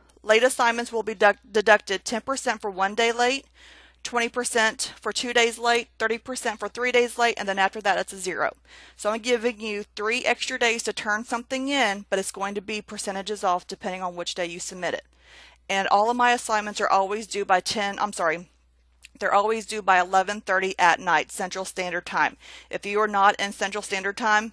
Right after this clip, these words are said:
make sure you figure out what the correct time is then where you were at.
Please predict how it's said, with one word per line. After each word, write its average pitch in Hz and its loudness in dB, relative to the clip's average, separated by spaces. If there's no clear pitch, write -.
make 180 -6
sure 208 -2
you 208 -6
figure 196 -2
out 196 4
what 202 -2
the 202 4
correct - 0
time 190 4
is 180 -6
then 180 -4
where 196 0
you 185 -6
were 165 2
at. - -4